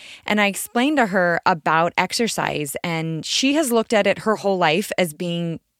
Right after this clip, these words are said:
punishment. Like, I work out because I'm trying to be thin. And I'm like, "Mom, that's a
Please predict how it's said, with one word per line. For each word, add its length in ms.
punishment. 500
Like, 260
I 180
work 240
out 280
because 320
I'm 120
trying 680
to 100
be 460
thin. 480
And 140
I'm 180
like, 220
"Mom, 380
that's 240
a 100